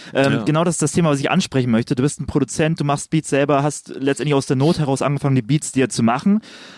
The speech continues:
Speaker 1: ähm, weil du am ehesten weißt, was du möchtest und hast jetzt in Kotten in Berlin, was jetzt rauskommt oder jetzt schon draußen ist, ähm, jetzt eine, also noch viele andere Produzenten, mit denen du arbeitest dahingehend, die ein Instrumental beigesteuert haben. Also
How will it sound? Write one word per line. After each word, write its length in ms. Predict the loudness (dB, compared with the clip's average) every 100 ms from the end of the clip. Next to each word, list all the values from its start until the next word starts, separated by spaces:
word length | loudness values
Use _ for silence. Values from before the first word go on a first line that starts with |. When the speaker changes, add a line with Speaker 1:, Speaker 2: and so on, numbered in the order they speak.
| -2
Speaker 1:
ähm, 400 | 0 2 0 -2 -4
weil 100 | -2
du 60 | 0
am 80 | 2
ehesten 320 | 0 0 0
weißt, 200 | 0 0
was 100 | -2
du 80 | 0
möchtest 380 | 0 0 -4 -6 -6
und 140 | -2 0
hast 220 | 0 -2
jetzt 120 | -2
in 100 | 0
Kotten 240 | 0 0 0
in 80 | 2
Berlin, 260 | 2 4
was 120 | 2
jetzt 180 | -2 -2
rauskommt 340 | -2 -2 -2 0
oder 120 | 0
jetzt 140 | 0
schon 120 | 0
draußen 340 | 0 0 0 -2
ist, 180 | -4 -6 -20 -12 -2
ähm, 400 | 2 2 0 -4
jetzt 240 | -4 -2 0
eine, 320 | 2 0 0
also 300 | 0 0 0 -6 -10 -20 -10
noch 220 | -4 -4 -2
viele 220 | 0 2
andere 240 | 2 0
Produzenten, 500 | 2 0 2 -2 0
mit 120 | 0
denen 140 | 2 2
du 380 | 4 4 4 2
arbeitest 440 | 0 0 0 0 0
dahingehend, 400 | 0 2 0 2
die 120 | 2
ein 80 | 2
Instrumental 480 | -4 0 0 2
beigesteuert 560 | 2 0 0 0 0 0
haben. 280 | -2 0 0
Also 260 | 2 2